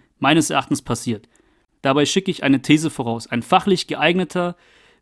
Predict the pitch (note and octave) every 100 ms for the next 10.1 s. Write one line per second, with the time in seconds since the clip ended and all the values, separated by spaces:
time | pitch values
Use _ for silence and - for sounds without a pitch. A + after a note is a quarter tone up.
0 | - D3 D3 G3 - E3 - C3+ F#3 -
1 | C#3 C3+ E3 E3 C3+ - C#3 B2+ B2+ E3+
2 | F3+ C3 C3+ D#3 - C#3 C3+ C3+ D#3+ -
3 | E3+ F3 - E3 C3+ F#3+ D3+ - A2+ G2+
4 | - _ _ _ D3 C#3+ A#2+ - _ _
5 | _ _ - E3 E3+ D3 B2 - G#3 G3+
6 | F3 - C#3 C3 C3+ - F3 - _ -
7 | F3 - D3+ E3 - _ - G3+ B3 G#3
8 | C3 D3+ G#3+ - - - C3 - A3+ C4
9 | D#3 D3 D3 B2+ C#3 D#3+ D3 - D#3 F3
10 | F3+